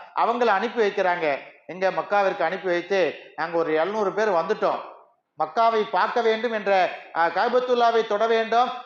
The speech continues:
காபத்துல்லாவை தவாஃப் செய்ய வேண்டும் என்ற எண்ணத்துல வந்துட்டோம். நபிகள் நாயகம் உங்கள்ட்ட சண்டை போடுறதுக்கு வரல, உங்கள்ட்ட போர் செய்வதற்கு வரவில்லை, நாங்கள் தவாஃப் செய்யக்கூடிய எண்ணத்திலே தான்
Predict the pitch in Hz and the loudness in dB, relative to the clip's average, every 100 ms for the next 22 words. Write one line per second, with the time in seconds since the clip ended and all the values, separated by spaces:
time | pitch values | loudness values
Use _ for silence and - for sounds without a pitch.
0 | 196 226 247 - 233 226 220 214 196 226 | -2 0 2 2 2 4 2 2 2 2
1 | 262 254 247 240 233 226 233 254 - - | 2 2 -2 0 2 2 2 0 -4 -6
2 | 190 214 202 196 269 285 269 226 196 240 | -4 0 0 0 -2 -2 0 2 0 -2
3 | 233 208 143 - - - 190 240 247 226 | 2 2 0 -4 -12 -4 -2 0 0 2
4 | 220 196 262 220 214 226 220 - 233 302 | 2 2 -2 -2 0 0 0 -2 0 0
5 | 302 262 226 208 196 202 202 165 - - | 2 0 0 0 0 2 2 2 -2 -14
6 | - 220 240 240 - 262 311 302 269 254 | -6 -2 0 0 0 0 0 0 -2 0
7 | 247 247 208 214 226 220 202 165 - - | 0 0 0 2 0 0 0 -2 -6 -8
8 | 170 180 175 175 180 220 277 - 233 226 | -6 -2 -4 -2 0 2 2 0 -4 -2
9 | 220 214 196 170 208 220 220 208 202 226 | -2 0 0 0 -2 -2 -2 0 0 0
10 | 269 | 0